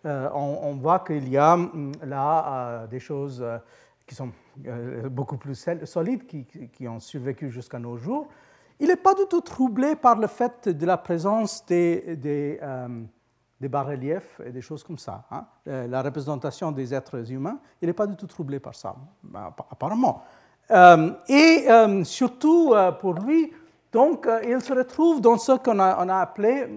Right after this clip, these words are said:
et, euh, on doit cette phrase au savant américain Philip Wagner, hum,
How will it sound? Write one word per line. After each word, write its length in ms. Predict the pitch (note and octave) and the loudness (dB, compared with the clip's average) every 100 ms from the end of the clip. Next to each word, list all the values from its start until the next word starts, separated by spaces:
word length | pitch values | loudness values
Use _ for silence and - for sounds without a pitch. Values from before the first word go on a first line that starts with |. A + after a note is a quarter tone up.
| G2 | -8
et, 320 | D#3 D3+ C#3+ - | -4 -2 -4 -4
euh, 100 | D3+ | -4
on 140 | D3+ | -4
doit 280 | D3 D#3+ G3 | -2 2 2
cette 200 | F#3+ E3 | 2 -6
phrase 480 | - F#3 F3+ E3 - _ _ _ | -8 -4 -4 -4 -10 _ _ _
au 80 | D#3 | -18
savant 340 | - D3+ D3 | -10 -8 -8
américain 380 | C#3 C#3 C#3+ E3 | -8 -10 -12 -14
Philip 280 | - C3+ C3+ - | -12 -14 -14 -8
Wagner, 400 | C3+ D#3 G3 C4+ - _ _ _ - | -8 -4 -4 -4 -6 _ _ _ -14
hum, 260 | G3+ F#3 | -10 -8